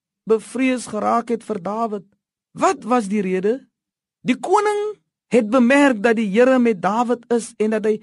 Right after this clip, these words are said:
daarom voorspoedig was. En elke keer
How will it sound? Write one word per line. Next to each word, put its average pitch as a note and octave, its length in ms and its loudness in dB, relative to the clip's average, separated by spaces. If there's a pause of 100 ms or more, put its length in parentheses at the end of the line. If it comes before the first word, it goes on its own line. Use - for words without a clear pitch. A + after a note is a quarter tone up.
(260)
daarom F#4+ 480 -4
voorspoedig - 1040 -6
was. - 260 -12 (380)
En C4 200 -2 (140)
elke G#4 640 -6 (100)
keer - 520 -12